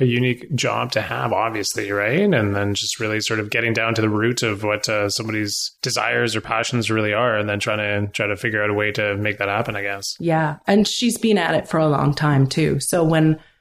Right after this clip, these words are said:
Speaker 2: uh, when I first heard, or she told me that she was a coach,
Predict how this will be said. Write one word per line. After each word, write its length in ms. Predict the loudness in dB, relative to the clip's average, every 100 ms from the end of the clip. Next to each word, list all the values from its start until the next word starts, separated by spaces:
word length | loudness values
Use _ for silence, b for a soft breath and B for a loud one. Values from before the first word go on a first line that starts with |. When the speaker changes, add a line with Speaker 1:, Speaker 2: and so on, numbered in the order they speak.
| b _
Speaker 2:
uh, 240 | 0 2 4
when 160 | 4
I 80 | 2
first 340 | 2 0 0 -4
heard, 500 | -4 0 0 -2 -8 _ -2
or 140 | 0
she 200 | 2 0
told 280 | 4 2 4
me 80 | 4
that 180 | 2 0
she 160 | 0
was 280 | 2 2 0 -6
a 60 |
coach, 640 | 0 2 4 2 -2 -10